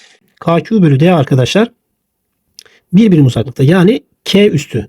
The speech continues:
diğer ifadeyle K'nin üzerinde olduğu yüzeyin potansiyelidir. O zaman buranın potansiyeline otuz volt yazıyorum. Karşılığında V K. Peki L'nin olduğu yüzeyin potansiyeline,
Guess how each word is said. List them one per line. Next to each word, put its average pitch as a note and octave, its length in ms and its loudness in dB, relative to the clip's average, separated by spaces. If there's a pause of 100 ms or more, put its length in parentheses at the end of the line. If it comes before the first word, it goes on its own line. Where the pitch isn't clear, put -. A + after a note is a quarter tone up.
diğer D3+ 160 2
ifadeyle C#3+ 600 0 (400)
K'nin E3+ 380 0
üzerinde D#3 440 2
olduğu D#3+ 400 2
yüzeyin F3 280 2
potansiyelidir. A2+ 640 -6
O F3+ 120 2
zaman D3+ 320 0 (140)
buranın D3+ 260 2
potansiyeline C#3+ 680 -2
otuz C#3+ 380 -2
volt G3 220 0
yazıyorum. C3 340 0 (720)
Karşılığında D#3 840 0
V C3+ 280 0
K. - 280 -14 (960)
Peki - 280 0 (640)
L'nin F3+ 560 2 (240)
olduğu F3 600 2 (100)
yüzeyin C#3+ 720 2
potansiyeline, C#3 800 0